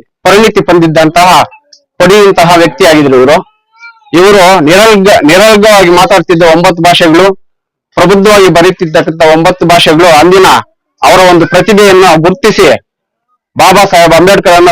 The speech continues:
ಸಂವಿಧಾನ ಬರೆಯಲು ಅನುಕೂಲವಾಯಿತು. ಸಂವಿಧಾನ ಸಮಿತಿಯ ಕರಡು ಸಮಿತಿ ಅಧ್ಯಕ್ಷರಾಗಿ ಅವರ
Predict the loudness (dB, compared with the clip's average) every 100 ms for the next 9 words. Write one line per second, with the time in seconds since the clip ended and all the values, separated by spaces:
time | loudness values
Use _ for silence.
0 | 0 0 2 0 0 0 2 2 2 0
1 | -4 _ _ _ _ _ _ _ _ _
2 | _ _ _ _ -4 -2 0 0 2 0
3 | -4 -12 -14 _ _ _ _ -6 -2 0
4 | 0 0 0 -2 0 -2 0 -2 0 -2
5 | 0 0 -2 -2 -2 0 2 0 -2 _
6 | _ _ _ _ _ _ _ _ _ _
7 | _ _ _ _ -4 -2